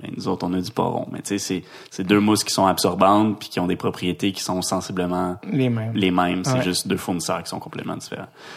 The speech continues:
Speaker 1: Ce qui est tough, je te dirais, dans, dans le domaine du hockey, c'est que, tu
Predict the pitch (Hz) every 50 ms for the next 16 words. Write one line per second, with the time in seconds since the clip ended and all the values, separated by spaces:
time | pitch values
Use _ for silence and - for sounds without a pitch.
0 | - - - - - - - - 117 104 - - - - - 123 127 156 165 160
1 | - - - 107 98 92 101 98 92 104 110 117 107 92 90 90 87 98 95 92
2 | 92 92 90 92 98 98 98 101 92 87 85 - 104 113 117 - - 90 - -
3 | 95 98 - -